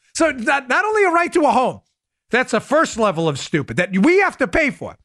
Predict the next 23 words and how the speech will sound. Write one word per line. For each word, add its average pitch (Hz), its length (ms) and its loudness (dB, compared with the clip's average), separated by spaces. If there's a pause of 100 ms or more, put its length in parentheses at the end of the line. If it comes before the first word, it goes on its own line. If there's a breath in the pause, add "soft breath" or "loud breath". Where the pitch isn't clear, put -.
(260)
So 254 140 0
I 311 180 0
have 381 180 -4
to 302 80 2
work 294 260 0
to 269 40 -6
pay 254 180 0
for 220 80 -6
my 233 160 2
own 240 120 2
house. 185 120 -2
Now 254 160 0
I 320 60 0
gotta 277 160 -2
pay 247 160 0
for 226 140 -2
your 262 280 2
house 160 320 -4
too, 208 180 -2
okay? 170 300 -2 (640)
That's 254 200 -4
not 240 220 -2
it. 196 180 -6